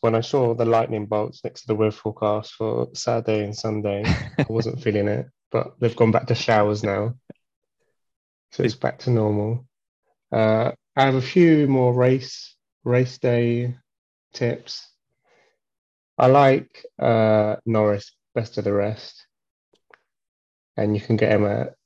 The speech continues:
Speaker 1: two point two five at, uh, well, at William Hill,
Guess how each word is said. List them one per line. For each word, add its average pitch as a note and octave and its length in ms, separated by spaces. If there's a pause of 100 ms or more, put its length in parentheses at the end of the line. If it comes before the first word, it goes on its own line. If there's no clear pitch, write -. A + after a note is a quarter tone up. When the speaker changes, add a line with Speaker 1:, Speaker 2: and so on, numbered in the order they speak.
(100)
Speaker 1:
two A2+ 220
point G#2+ 380
two A2+ 240
five A#2 480
at, A#2 240 (500)
uh, A2 500 (840)
well, G#2+ 240
at B2 120
William A2 320
Hill, G2 420